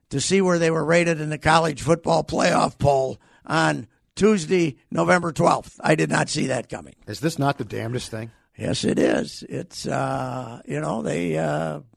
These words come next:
Speaker 1: they played great against Penn State, got a little lucky at the end. And, uh, I told you last week, I thought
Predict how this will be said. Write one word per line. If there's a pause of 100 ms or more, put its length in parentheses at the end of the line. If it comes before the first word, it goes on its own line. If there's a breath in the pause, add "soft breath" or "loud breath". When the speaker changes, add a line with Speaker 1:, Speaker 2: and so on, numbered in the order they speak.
(600 soft breath)
Speaker 1:
they
played
great
against
Penn
State,
got
a
little
lucky
at
the
end. (560 soft breath)
And,
uh,
I
told
you
last
week,
I
thought